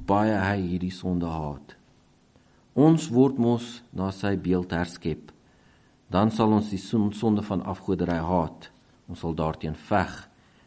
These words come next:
en onsself net aan hom toewy. Bring ons by die tweede punt. Wat gebeur as ons hom nie eksklusief dien nie? Kom ons kyk nou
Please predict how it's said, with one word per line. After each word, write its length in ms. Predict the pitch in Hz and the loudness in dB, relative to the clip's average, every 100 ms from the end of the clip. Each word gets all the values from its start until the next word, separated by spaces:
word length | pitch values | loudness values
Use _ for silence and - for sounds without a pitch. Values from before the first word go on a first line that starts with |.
| _ | _
en 140 | 85 82 | -6 -6
onsself 560 | 82 - 85 80 - - - _ _ _ - | -4 2 2 2 -8 -20 -20 _ _ _ -2
net 180 | 85 85 | -2 2
aan 80 | 90 82 | 2 2
hom 100 | 82 | 0
toewy. 340 | 95 87 76 65 - - - - - - _ _ _ _ _ - - - - | 2 2 0 -2 -16 -20 -20 -20 -20 -20 _ _ _ _ _ -20 -20 -20 -2
Bring 200 | 110 117 | 2 4
ons 120 | 110 | 4
by 120 | 107 92 | 2 0
die 120 | 92 - | -2 4
tweede 280 | 139 139 123 | 8 8 6
punt. 400 | 90 69 - - - - - _ _ _ _ _ _ _ _ _ - | 2 -2 -6 -20 -20 -20 -20 _ _ _ _ _ _ _ _ _ -12
Wat 160 | 120 - | -10 -6
gebeur 340 | 117 110 110 110 | 0 4 4 2
as 100 | 110 | -2
ons 140 | 101 101 | -2 0
hom 140 | 92 95 | 2 4
nie 180 | 151 98 | 4 2
eksklusief 640 | 95 - 85 - 76 - | -8 -8 -10 -10 -14 -12
dien 180 | 71 67 65 | -12 -10 -12
nie? 60 | - _ _ _ _ _ _ _ _ _ _ _ _ _ _ _ _ _ _ _ _ _ _ _ _ _ _ _ _ _ _ _ _ _ _ _ _ _ | -20 _ _ _ _ _ _ _ _ _ _ _ _ _ _ _ _ _ _ _ _ _ _ _ _ _ _ _ _ _ _ _ _ _ _ _ _ _
Kom 160 | - 147 | 2 2
ons 100 | 156 | 4
kyk 200 | 143 123 | 4 6
nou 160 | 120 | 6